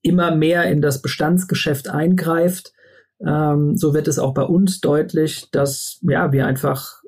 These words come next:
neue Geschäftsmodelle definieren und entwickeln müssen, um signifikant wachsen zu können. Also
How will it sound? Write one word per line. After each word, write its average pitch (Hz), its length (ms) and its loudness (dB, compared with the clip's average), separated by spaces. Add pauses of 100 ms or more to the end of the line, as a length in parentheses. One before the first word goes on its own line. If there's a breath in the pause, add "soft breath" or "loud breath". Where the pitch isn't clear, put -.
(140)
neue 147 340 2
Geschäftsmodelle 151 720 0
definieren 147 520 0
und 147 100 0
entwickeln 160 480 2
müssen, 196 460 2 (400 loud breath)
um 165 280 2
signifikant 143 720 0
wachsen 135 380 0
zu - 160 -6
können. - 400 -10 (180)
Also 139 400 2